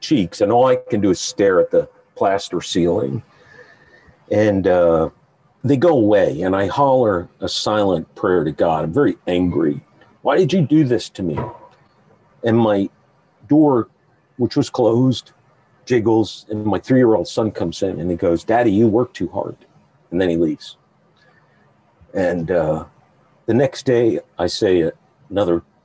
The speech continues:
angry thought, "Oh, I work too hard, God. You know, well, what am I supposed to do? Isn't this what I'm supposed to do?" You know, and the door handle jiggles, and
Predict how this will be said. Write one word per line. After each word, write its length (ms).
angry 360
thought, 360
"Oh, 220
I 100
work 280
too 140
hard, 240
God. 320
You 120
know, 120
well, 220
what 120
am 80
I 80
supposed 340
to 60
do? 320
Isn't 140
this 160
what 120
I'm 60
supposed 320
to 60
do?" 360
You 80
know, 140
and 100
the 60
door 260
handle 340
jiggles, 600
and 260